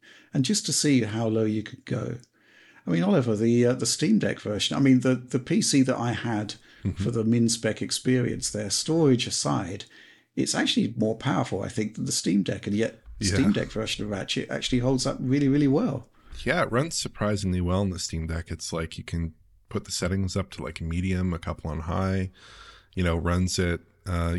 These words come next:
Speaker 2: you need to engage, uh, some upsampling to get it into a good performance window, but, you know, it looks pretty good in the Steam Deck,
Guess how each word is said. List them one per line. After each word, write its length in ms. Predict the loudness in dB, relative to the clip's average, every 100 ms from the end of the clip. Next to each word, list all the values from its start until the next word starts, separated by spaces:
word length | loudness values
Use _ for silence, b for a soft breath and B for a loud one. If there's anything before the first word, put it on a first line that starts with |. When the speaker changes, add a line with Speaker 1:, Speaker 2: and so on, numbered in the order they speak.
| -2
Speaker 2:
you 80 | 2
need 180 | 2 2
to 100 | -2
engage, 500 | -2 -2 -2 -2 -2
uh, 200 | -2 -2
some 180 | -2 -2
upsampling 720 | -4 -4 -2 -2 -4 -10 -10
to 80 | -6
get 120 | -4
it 140 | -4 -6
into 180 | -6
a 40 | -4
good 180 | -4 -6
performance 460 | -4 -2 -4 -4
window, 280 | -4 -2 -2
but, 240 | -2 -2
you 60 | 0
know, 100 | 0
it 80 | 0
looks 220 | -4 -4
pretty 200 | -6 -6
good 100 | -6
in 60 | -6
the 100 | -8
Steam 220 | -6 -6
Deck, 260 | -4 -8